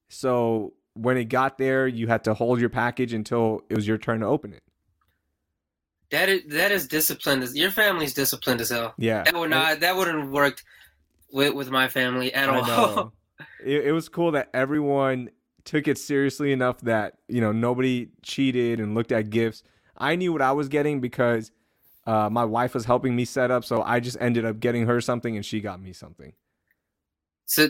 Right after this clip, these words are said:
Speaker 2: so does that mean she's not getting you the, uh, the Iversons then?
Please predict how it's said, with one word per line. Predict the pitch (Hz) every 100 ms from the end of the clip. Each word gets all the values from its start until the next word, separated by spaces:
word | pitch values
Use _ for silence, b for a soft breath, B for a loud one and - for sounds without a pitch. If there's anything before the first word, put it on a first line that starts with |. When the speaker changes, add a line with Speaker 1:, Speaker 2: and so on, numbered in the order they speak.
| -
Speaker 2:
so | - - 156 147 143
does | 143
that | 143 156
mean | 156 151
she's | - 151
not | 147 143
getting | 143 143 143
you | 143
the, | 135 131 131
uh, | 127 127 123
the | 131
Iversons | 143 147 156 180 165 156
then? | 170